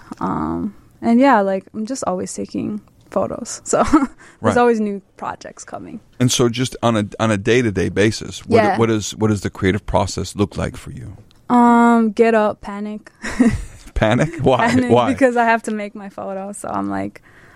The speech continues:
Speaker 1: I'm always
Speaker 2: Do you make a
Speaker 1: like
Speaker 2: photo a, is that, you
Speaker 1: Yeah,
Speaker 2: make a photo
Speaker 1: that's
Speaker 2: a
Speaker 1: my
Speaker 2: day?
Speaker 1: goal right now.
Speaker 2: Okay.
Speaker 1: I've been trying to make a photo every single day, no matter what.
Speaker 2: Mm-hmm.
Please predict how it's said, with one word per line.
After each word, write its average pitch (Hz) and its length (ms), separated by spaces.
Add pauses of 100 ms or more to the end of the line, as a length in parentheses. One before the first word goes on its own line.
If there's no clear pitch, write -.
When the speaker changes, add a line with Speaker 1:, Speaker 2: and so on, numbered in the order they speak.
Speaker 1:
I'm 226 200
always 214 480
Speaker 2:
Do - 60
you - 40
make - 120
a - 40
Speaker 1:
like 202 80
Speaker 2:
photo 123 300
a, - 20
is 98 220
that, 110 180
you 90 120
Speaker 1:
Yeah, 226 220
Speaker 2:
make 214 100
a - 20
photo - 200
Speaker 1:
that's 277 120
Speaker 2:
a - 20
Speaker 1:
my 302 140
Speaker 2:
day? - 60
Speaker 1:
goal 190 300
right 190 200
now. 92 320
Speaker 2:
Okay. - 120
Speaker 1:
I've 214 100
been 220 140
trying 196 240
to 196 40
make 190 180
a 202 40
photo - 280
every 202 220
single 202 260
day, - 320 (140)
no 214 100
matter 196 260
what. - 280 (160)
Speaker 2:
Mm-hmm. 95 360